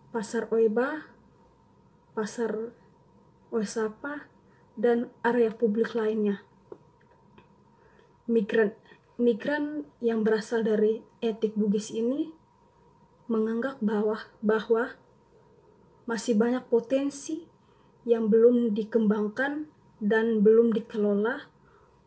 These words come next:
oleh masyarakat, masyarakat asli dengan, dengan begitu maksimal, seperti, seperti dalam bidang perdagangan, perikanan, dan usaha-usaha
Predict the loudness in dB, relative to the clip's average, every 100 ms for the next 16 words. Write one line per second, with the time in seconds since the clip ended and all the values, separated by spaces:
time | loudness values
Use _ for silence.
0 | 0 2 4 2 -4 -4 -4 -4 -6 -8
1 | -10 -20 _ _ _ _ -6 -4 -2 -2
2 | -4 -6 -6 -6 -8 -10 -12 -16 _ _
3 | _ _ _ _ _ -2 0 2 0 0
4 | 0 0 -2 _ 0 2 4 2 2 0
5 | -2 -4 -4 -4 -6 -4 -4 -4 -8 -14
6 | _ _ -16 -12 -4 -4 -2 -4 -2 -2
7 | 0 -2 -4 -8 -12 _ -8 -6 -2 0
8 | 2 4 4 2 0 0 0 -2 -2 -2
9 | -4 -6 -6 -6 -6 -10 _ _ _ _
10 | _ _ -20 _ _ _ _ _ -2 0
11 | -2 -2 -2 -4 -6 -8 -14 -6 -2 -2
12 | -2 -4 -4 -2 -2 -2 -2 -2 -2 -6
13 | -4